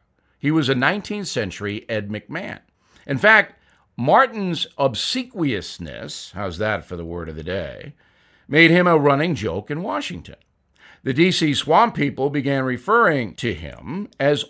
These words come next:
Old Kinderhook, which was shortened to, you guessed it, okay. The word evolution was when you agree,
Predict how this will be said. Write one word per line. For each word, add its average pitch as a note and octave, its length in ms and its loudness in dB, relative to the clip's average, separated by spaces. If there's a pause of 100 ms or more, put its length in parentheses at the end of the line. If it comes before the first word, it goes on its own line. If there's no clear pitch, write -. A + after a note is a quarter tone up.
(160)
Old A#3 600 -2 (340)
Kinderhook, B2 960 -2 (540)
which F2+ 260 -8
was B2 140 -4
shortened F#3+ 500 0
to, D3+ 800 0
you A#2 340 -4
guessed G#3+ 480 2
it, E3 360 0 (300)
okay. C#3 640 0 (680)
The C3+ 100 2
word G#3+ 400 10
evolution E3 800 2
was G2 680 -6 (160)
when E2+ 340 -6
you E3 240 2
agree, A#3 1000 -2